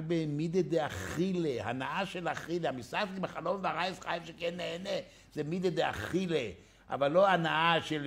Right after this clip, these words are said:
בגד או משהו. בפרט שפה הם אומרים שיש רב עקיבא איגר, יש כל כך הרבה מהדורס, רב עקיבא איגר וחסם סופר זה שני גאוני ישראל שמדפיסים ספרים עד היום.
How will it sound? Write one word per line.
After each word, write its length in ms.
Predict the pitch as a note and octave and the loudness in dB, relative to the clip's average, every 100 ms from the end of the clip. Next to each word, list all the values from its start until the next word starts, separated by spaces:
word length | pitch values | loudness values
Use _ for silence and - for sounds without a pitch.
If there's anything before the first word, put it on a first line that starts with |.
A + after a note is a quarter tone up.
| A#2+ | 2
בגד 480 | B2+ E3+ D3+ D3+ B2+ | 8 8 8 4 4
או 60 | C3 | 4
משהו. 460 | C#3 B2 - F#2+ D#2 - - - | 6 4 0 -8 -8 -16 -20 -6
בפרט 460 | C#3+ - C#3 G3 G3 | -4 -2 2 2 4
שפה 640 | E3 - F3 G3 E3 D#3 D3+ - - A#2+ A#2+ - | 2 2 4 8 8 6 0 -10 -12 -12 -10 -10
הם 300 | C#3 C#3 C3 B2 | -8 -8 -8 -6
אומרים 360 | B2 B2 D#3+ | -4 -2 -2
שיש 280 | A2 C3+ C3+ | -4 -6 -6
רב 100 | C3 | -8
עקיבא 220 | G#2+ A#2+ | -6 -6
איגר, 520 | A#2+ D3 D3 A#2+ A#2 A2+ - - - - - A2 | -4 -2 -2 0 -2 -4 -12 -20 -20 -20 -16 -10
יש 200 | B2 A#2+ | -6 -6
כל 200 | A2 B2 | -6 -6
כך 80 | B2+ | -4
הרבה 200 | C#3+ C#3 | -4 -4
מהדורס, 680 | C#3 C3 G#2+ C#3+ C#3 F#2 | -4 -4 -2 0 0 -2
רב 120 | G#2+ G2+ | -6 -8
עקיבא 200 | A#2+ B2 | -4 -2
איגר 180 | D#3 C3+ | -2 -2
וחסם 280 | - B2 | 0 0
סופר 320 | A2 C#3 C3+ B2+ | 0 -2 -2 -2
זה 120 | A2+ | -2
שני 540 | - B2+ C#3 C#3+ C3 A#2 | -2 2 6 6 4 2
גאוני 380 | G#2+ B2 C#3 C#3+ | 2 4 4 4
ישראל 500 | B2 G#2 - C3 C3+ | 4 2 2 4 6
שמדפיסים 640 | A2+ A#2 G#2+ A2+ - C#3 B2+ | 6 2 0 -4 -4 -2 -2
ספרים 440 | - A#2+ B2 B2 | 0 0 0 -2
עד 160 | B2 A#2 | 2 2
היום. 380 | A2 A2 F#2 | 4 4 4